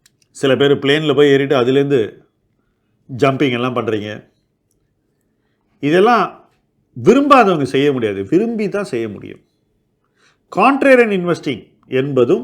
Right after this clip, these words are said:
விரும்பி செய்யக்கூடிய ஒன்று, செய்ய வேண்டிய ஒன்று. So, unless you like to do something differently, நீங்க அதை நல்லா செய்ய மாட்டீங்க.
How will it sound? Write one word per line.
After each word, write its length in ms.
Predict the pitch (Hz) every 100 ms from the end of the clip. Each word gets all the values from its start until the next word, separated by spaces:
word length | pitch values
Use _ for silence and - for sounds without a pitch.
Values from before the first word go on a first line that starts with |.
| - -
விரும்பி 420 | 135 277 302 269
செய்யக்கூடிய 540 | - 170 170 151 139 127
ஒன்று, 240 | 113 110 175
செய்ய 220 | 180 135 127
வேண்டிய 340 | 127 123 123
ஒன்று. 260 | 98 87 - _ _
So, 160 | - 180 127
unless 300 | 170 262 269
you 100 | 214 127 139
like 180 | 233 -
to 100 | - 202
do 100 | 180
something 340 | 180 143 147 135
differently, 480 | 117 120 113 107 135 - _ _ _ _ _
நீங்க 200 | 180 226
அதை 140 | 190 165
நல்லா 220 | 147 165
செய்ய 220 | 147 135
மாட்டீங்க. 340 | 135 113 101